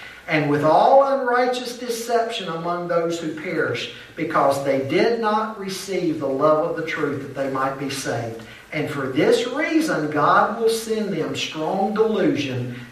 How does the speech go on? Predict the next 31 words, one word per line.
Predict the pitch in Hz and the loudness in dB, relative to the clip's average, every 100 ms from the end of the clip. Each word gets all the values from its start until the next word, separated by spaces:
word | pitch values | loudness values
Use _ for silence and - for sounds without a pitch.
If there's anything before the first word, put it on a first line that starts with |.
| - | -6
that | 139 | -4
they | 143 151 | 4 4
should | - 180 160 | 4 2 -2
believe | 165 156 160 165 - | 2 4 4 4 4
the | 180 | 6
lie, | 180 202 180 131 - - - - - | 6 6 6 4 -4 -12 -18 -20 -12
that | 151 147 143 | -2 -2 2
they | 156 170 - | 4 4 4
all | 175 208 240 247 | 4 6 6 4
may | 202 | 2
be | 185 170 | 0 0
condemned | 165 160 139 - 196 233 269 277 | -2 -4 -8 -6 0 2 4 2
who | - 160 | -2 -4
did | 151 147 | -2 0
not | 170 - - | 0 -2 -2
believe | 185 185 190 196 196 | -4 -2 -2 -2 -2
the | 202 | -2
truth | - 156 135 139 | -2 0 0 -2
but | 135 | -6
had | - 127 120 - | -6 -6 -8 -10
pleasure | - 160 156 139 120 110 117 - - - - | -4 0 2 2 -2 -8 -12 -16 -20 -20 -14
in | 135 120 123 | -8 -6 -6
unrighteousness." | 131 131 123 120 120 120 101 - - | -6 -4 -4 -4 -4 -8 -12 -14 -16
He'll | - 151 | -6 -4
be | - 123 | -2 -4
powerful, | - 185 214 247 247 254 254 254 - - | 0 2 2 2 0 0 0 -2 -10 -10
he'll | 151 151 | -4 -2
be | 131 | -2
proud, | 123 - 180 185 196 208 214 202 196 - - | -6 -6 2 2 4 2 2 0 -8 -16 -16
and | 127 120 | -12 -12
people | - 170 175 175 170 170 - | -6 -2 -2 -2 0 0 -4